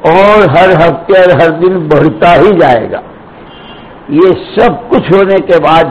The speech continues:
جنتی وہ کہیں گے، "پروردگار، حوریں بھی ملی اور غلمان بھی ملے اور پوشاک بھی پہنے اور کھانے بھی کھائے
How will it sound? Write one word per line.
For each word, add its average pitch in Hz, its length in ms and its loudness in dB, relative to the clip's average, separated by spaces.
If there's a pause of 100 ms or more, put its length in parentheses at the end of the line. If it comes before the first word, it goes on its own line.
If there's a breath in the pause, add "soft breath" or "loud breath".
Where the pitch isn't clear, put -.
جنتی 147 420 -2
وہ 156 140 0
کہیں 131 320 -2
گے، 160 120 2
"پروردگار، 131 800 0 (720 loud breath)
حوریں 165 360 2
بھی 147 160 -2
ملی 135 440 -2
اور 135 240 2
غلمان 147 480 0
بھی 131 140 -4
ملے 127 400 0
اور 147 80 0
پوشاک 139 540 -2
بھی 127 200 -4
پہنے 123 380 -2
اور 143 140 0
کھانے 123 440 -4
بھی 147 180 -4
کھائے 120 360 -2